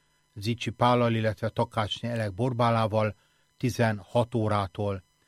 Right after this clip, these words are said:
A Vatikáni Rádió magyar nyelvű adását hallgathatjuk meg tizenhat óra huszonötkor. Várakozás, örvendező szóval vasárnapi miseénekek tizenhat óra ötvenkor. Sziklára építünk, válogatás Ferenc pápa tanításaiból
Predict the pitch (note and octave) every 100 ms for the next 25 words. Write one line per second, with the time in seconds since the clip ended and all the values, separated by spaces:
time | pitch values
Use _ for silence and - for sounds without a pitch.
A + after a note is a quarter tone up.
0 | _ _ _ _ A#2 C#3+ C#3+ C#3 B2 A#2+
1 | B2+ A2+ A#2 B2+ B2 A#2+ A2+ G#2+ B2 C3+
2 | B2 A#2+ A2+ A2 G#2+ A2 A2 A2 A2+ G2+
3 | G2+ - G#2 G#2+ - G#2 F#2+ A2+ - G#2+
4 | G#2+ - G#2 G2 - _ _ _ _ _
5 | _ - B2+ A#2+ A2+ - A#2 C3 C#3 B2+
6 | - _ _ _ - D3 C3+ B2 A#2 G#2+
7 | A2 - C3 A#2 A2+ A#2 A#2+ A#2 A2+ G#2+
8 | A2+ C3 - C3 B2 A#2 - A2 - _
9 | _ _ C#3 A2+ A2+ G#2 G#2+ A2 C3+ B2
10 | A2+ G#2 G2 G#2+ G2 F#2 _ _ _ _
11 | _ - C3 A#2+ G#2+ A2+ C#3 C3+ C3 B2+
12 | B2+ B2 _ _ _ _ _ _ _ _
13 | A2 A#2+ A#2 G#2+ G#2 G#2 - A#2+ A2+ -
14 | G#2+ G#2 G#2+ C3 B2 A#2 A2 A#2 G#2+ G2
15 | G#2+ G#2